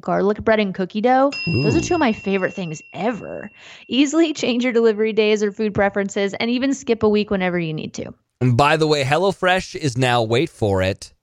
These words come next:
Speaker 2: five sixty-six per serving, which is crazy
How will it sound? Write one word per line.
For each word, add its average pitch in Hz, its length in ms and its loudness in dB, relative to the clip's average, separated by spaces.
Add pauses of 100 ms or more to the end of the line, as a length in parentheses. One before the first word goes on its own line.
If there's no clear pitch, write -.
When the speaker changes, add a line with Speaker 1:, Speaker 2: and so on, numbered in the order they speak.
(140)
Speaker 2:
five 151 600 2
sixty-six - 920 -2
per 131 220 2
serving, 92 540 0
which 104 260 -2
is 104 240 -2
crazy 95 1120 -2